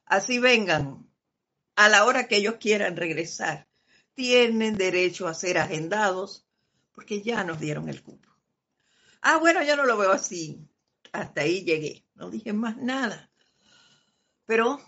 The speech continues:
considero que le cerré la puerta a esa energía que de todas maneras quería pincharme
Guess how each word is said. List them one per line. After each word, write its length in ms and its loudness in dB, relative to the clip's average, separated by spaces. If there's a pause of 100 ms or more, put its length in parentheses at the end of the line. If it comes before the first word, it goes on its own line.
(120)
considero 800 -2 (380)
que 120 -20
le 140 -8
cerré 520 -4
la 160 -2
puerta 640 -6 (440)
a 140 4
esa 320 2
energía 520 -2
que 120 -4
de 240 -6 (140)
todas 480 4
maneras 600 0
quería 500 -4 (220)
pincharme 1120 2